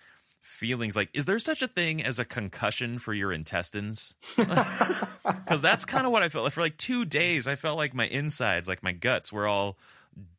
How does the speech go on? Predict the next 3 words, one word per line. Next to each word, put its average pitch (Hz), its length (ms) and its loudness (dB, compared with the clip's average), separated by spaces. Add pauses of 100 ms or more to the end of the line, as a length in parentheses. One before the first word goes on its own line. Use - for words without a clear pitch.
(360)
you 120 80 -4
know, 101 160 2 (880)
disoriented. 110 960 0